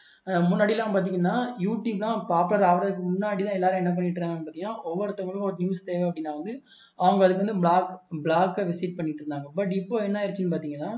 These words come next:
எல்லாருமே வந்து YouTube பக்கம் போக ஆரம்பிச்சிட்டாங்க. YouTube பக்கம் போக ஆரம்பிச்சு ஒரு அஞ்சு, ஆறு வருஷத்துக்கு மேல ஆயிருச்சு. But இப்போ ஒரு ரீசென்ட்டா, இப்போ ஒரு three years, three years கூட வேண்டாம், இப்போ ரீசென்ட்டா ஒன் இயரே எடுத்துக்கோங்க. So,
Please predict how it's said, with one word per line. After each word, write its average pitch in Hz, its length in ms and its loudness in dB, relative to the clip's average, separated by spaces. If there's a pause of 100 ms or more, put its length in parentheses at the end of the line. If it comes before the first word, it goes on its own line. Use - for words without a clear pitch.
(480)
எல்லாருமே 208 440 2
வந்து 240 240 0
YouTube 233 420 -4
பக்கம் 185 280 -2
போக 190 200 2
ஆரம்பிச்சிட்டாங்க. 156 440 -4
YouTube 196 260 -4
பக்கம் 196 240 -6
போக 185 180 2
ஆரம்பிச்சு 180 340 -4 (480)
ஒரு 175 160 4
அஞ்சு, 175 300 4
ஆறு 190 180 8
வருஷத்துக்கு 180 400 2
மேல 190 140 0
ஆயிருச்சு. 160 380 -2 (100)
But 240 120 4 (120)
இப்போ 208 300 -2
ஒரு 247 200 2 (300)
ரீசென்ட்டா, 226 480 -2
இப்போ 208 160 -4
ஒரு 202 160 -4
three 240 220 0
years, 233 220 -2 (280)
three 196 140 -6
years 220 200 -4
கூட 214 160 0
வேண்டாம், 185 280 -2 (380)
இப்போ 185 260 2
ரீசென்ட்டா 247 400 2
ஒன் 208 240 4
இயரே 240 200 2
எடுத்துக்கோங்க. 170 440 -2 (160)
So, 208 120 -4